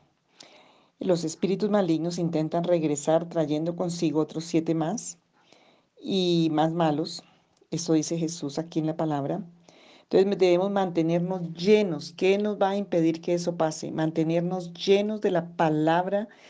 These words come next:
del conocimiento de Dios. Por eso es tu responsabilidad meterte con la palabra, porque el Espíritu Santo la va a reva-, revelar a tu corazón.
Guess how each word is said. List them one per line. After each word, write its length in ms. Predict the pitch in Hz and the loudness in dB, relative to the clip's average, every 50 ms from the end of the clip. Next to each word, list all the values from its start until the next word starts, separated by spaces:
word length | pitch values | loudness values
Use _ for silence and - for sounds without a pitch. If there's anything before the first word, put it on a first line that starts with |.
| - - - - _ | -20 -20 -20 -14 _
del 280 | - 175 196 190 170 170 | 4 6 6 6 6 4
conocimiento 720 | 170 180 170 165 160 - - 170 160 160 160 156 156 180 | 0 0 0 0 0 -2 -4 -2 0 0 0 0 0 0
de 140 | 180 185 175 | 0 2 0
Dios. 540 | 165 143 147 151 170 165 156 147 - - - | 0 0 0 4 4 4 4 2 -2 -8 -4
Por 160 | - 160 151 | -2 0 0
eso 160 | 156 151 - | 0 0 -2
es 120 | 175 175 175 | -4 -4 -4
tu 120 | 175 180 | -2 -2
responsabilidad 1400 | 170 170 180 175 - - - 175 170 165 156 147 - - - - 165 160 160 156 151 151 147 147 165 175 180 - - - - - - - - _ _ | 0 2 0 0 0 -4 -2 0 0 0 0 -2 -4 -6 -6 -6 -4 -4 -2 -2 -2 -2 -2 -2 -2 -4 -6 -8 -14 -20 -20 -20 -20 -20 -20 _ _
meterte 800 | 185 175 165 165 170 - - - 190 190 196 190 - - 208 214 | 0 2 2 2 0 -4 -2 2 4 4 4 2 0 -4 -4 -2
con 100 | - 196 | -2 -2
la 140 | 185 170 170 | 0 0 0
palabra, 400 | 170 160 160 165 165 170 180 175 | 0 0 2 2 2 2 0 -2
porque 220 | 180 175 175 175 | -4 -4 -2 -2
el 60 | 156 | 0
Espíritu 440 | 151 151 - - - 175 185 175 180 | 0 -2 -4 -4 -4 -2 -2 -2 -4
Santo 280 | 170 170 165 165 170 165 | -2 -2 -2 0 0 0
la 80 | 165 | 2
va 100 | 151 147 | 0 0
a 20 | 147 | 0
reva-, 300 | 151 156 156 151 151 147 - - | -2 -2 -2 -2 -2 -4 -8 -12
revelar 420 | - 170 170 156 151 151 151 151 | -2 0 2 2 2 2 2 0
a 80 | 156 156 | -2 -4
tu 100 | - 156 | -4 -2
corazón. 600 | - 156 143 143 143 - - 143 135 131 127 | 0 0 0 0 -2 -2 -2 -2 -2 -4 -6